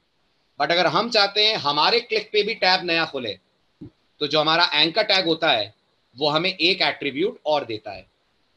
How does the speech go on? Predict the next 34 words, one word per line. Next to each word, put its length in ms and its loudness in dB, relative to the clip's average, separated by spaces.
जो 120 0
हमारा 300 2
anchor 280 0
tag 280 0
है 240 -2
वो 120 0
हमें 140 0
एक 300 0
attribute 580 -2
और 180 2
देता 280 -2
है, 220 -4
और 160 0
उस 220 -4
एक 180 -4
और 240 4
attribute 460 -2
का 100 -4
नाम 180 -4
होता 280 -4
है 140 -2
target 540 0
attribute। 460 -8
उस 200 -4
एक 180 -2
और 140 2
attribute 460 -2
का 80 0
नाम 200 -2
होता 220 -4
है 180 -4
anchor 300 -4
में 280 -2
target 460 0